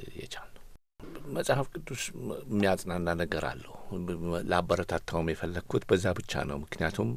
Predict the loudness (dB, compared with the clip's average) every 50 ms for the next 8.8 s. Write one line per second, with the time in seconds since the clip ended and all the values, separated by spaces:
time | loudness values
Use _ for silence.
0 | -4 -6 -6 -4 -2 -2 -2 -2 -2 -2 -2 0 2 2 2 2 0 -2 -4 -4
1 | -4 -6 -8 -8 -6 -4 -2 -2 -2 -4 -2 0 0 0 0 0 2 2 4 2
2 | 2 0 -2 0 2 2 4 4 4 2 2 0 -4 -6 -6 -6 -8 -8 -8 -8
3 | -6 -6 -6 -6 -6 -6 -8 -8 -8 -8 -6 -4 -4 -4 -4 -6 -16 -16 -16 -18
4 | -18 -16 -14 -12 -10 -10 -10 -10 -8 -6 -4 -2 -2 -2 -2 -4 -8 -10 -10 -8
5 | -6 -4 -4 -4 -6 -8 -12 -12 -4 0 0 0 0 0 -4 -8 -10 -10 -10 -12
6 | -14 -14 -16 -18 -18 -8 -2 0 0 2 2 2 2 4 2 2 0 -2 -4 -6
7 | -8 -6 -6 -2 -2 -2 0 -2 -2 -4 -2 0 0 0 0 -2 -2 -2 0 -2
8 | -2 -4 -4 -2 -2 0 0 0 0 0 0 2 4 6 6